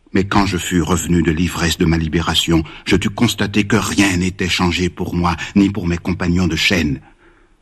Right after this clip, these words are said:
Je n'avais pas retrouvé mes frères et sœurs, ni mon père, ni ma mère.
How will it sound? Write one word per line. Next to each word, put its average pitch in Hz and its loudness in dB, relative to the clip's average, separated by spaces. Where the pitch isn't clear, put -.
Je - 6
n'avais 110 4
pas 113 -2
retrouvé 95 -4
mes 92 2
frères 95 -4
et 95 2
sœurs, 90 0
ni 123 8
mon 107 0
père, 98 -4
ni 123 6
ma 107 0
mère. 90 -4